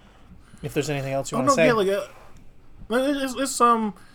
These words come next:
Speaker 2: people might get intimi-, intimidated by the match length. It's, I'm pretty sure it's the longest match that Aussie Open's ever been in. It goes, like, thirty-seven minutes or whatever, so, like, the match length will be, will be intimidating, especially for, like,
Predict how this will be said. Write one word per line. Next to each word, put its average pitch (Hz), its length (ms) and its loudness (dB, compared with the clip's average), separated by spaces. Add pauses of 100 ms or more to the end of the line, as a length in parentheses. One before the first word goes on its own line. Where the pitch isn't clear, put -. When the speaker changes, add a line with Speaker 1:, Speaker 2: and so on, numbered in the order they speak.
(480)
Speaker 2:
people 254 200 -2
might 240 160 4
get 202 100 4
intimi-, 190 200 0
intimidated 170 360 2
by 156 80 8
the 147 60 0
match 139 260 2
length. 151 300 0
It's, 127 140 -2 (360)
I'm - 60 -10
pretty 151 180 2
sure 160 80 4
it's 156 120 2
the 131 40 2
longest 123 380 2
match 120 240 0
that 104 120 2
Aussie 110 280 0
Open's 110 480 -4
ever 110 320 -2
been 107 260 -4
in. 110 120 -2
It 104 60 -2
goes, 110 200 -2
like, 104 160 0 (140)
thirty-seven 107 520 -4
minutes 104 300 -6
or 120 60 -2
whatever, 117 340 0
so, 107 220 -2
like, 98 260 -4 (640)
the 123 60 -6
match 147 240 2
length 156 140 2
will 151 80 4
be, 156 160 6
will 147 160 2
be 151 120 2
intimidating, 147 460 0
especially 123 400 -2
for, 117 220 2
like, 113 400 2